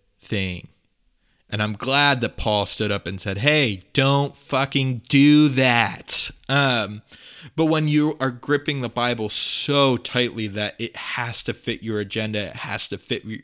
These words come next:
your view, you're getting rid of all of that blank space. You're getting rid of that context. You're saying, "Well, this is what it says in the plain English."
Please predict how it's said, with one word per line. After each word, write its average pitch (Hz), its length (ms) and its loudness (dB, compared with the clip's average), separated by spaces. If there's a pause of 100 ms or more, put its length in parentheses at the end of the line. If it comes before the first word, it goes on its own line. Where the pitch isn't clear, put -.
your 107 180 -4
view, 113 340 -2 (240)
you're 113 140 -2
getting 117 560 -2
rid 131 200 2
of 123 160 0 (140)
all 120 260 2
of 120 140 -2
that - 480 -4
blank 123 460 -4
space. - 560 -2
You're 110 80 -4
getting 110 360 -4
rid 131 160 0
of 123 120 -2
that 107 240 -2
context. 113 560 -6
You're 110 100 -8
saying, 110 460 -6
"Well, 113 160 -8
this 185 200 -2
is 175 80 -4
what 165 200 0
it - 120 -4
says 156 280 -2
in 131 80 -2
the 131 60 -4
plain 156 420 -2
English." 117 520 -2